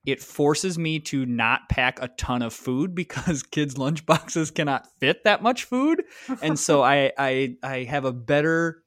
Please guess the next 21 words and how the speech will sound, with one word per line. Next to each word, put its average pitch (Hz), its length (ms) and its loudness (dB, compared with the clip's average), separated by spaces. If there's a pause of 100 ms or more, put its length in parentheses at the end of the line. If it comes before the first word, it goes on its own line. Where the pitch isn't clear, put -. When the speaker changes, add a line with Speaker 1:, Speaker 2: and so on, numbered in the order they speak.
Speaker 1:
portioned 185 500 0
lunch 202 640 -2 (100)
because 160 540 0
I 139 100 -4
have 147 160 -2
a 147 80 2
kid's 160 320 -2
lunchbox. - 640 -2 (180)
Speaker 2:
Well, 147 140 -2
there 113 200 -6
you 120 140 -10
go. 175 440 -10 (520)
Speaker 1:
Pro 214 280 6
tip - 260 -8 (100)
for 147 320 0
you 139 360 2
Speaker 2:
Pro 135 60 0
Speaker 1:
listeners 143 460 0
out 95 160 -6
Speaker 2:
tip. 127 120 -8
Speaker 1:
there. 98 200 -6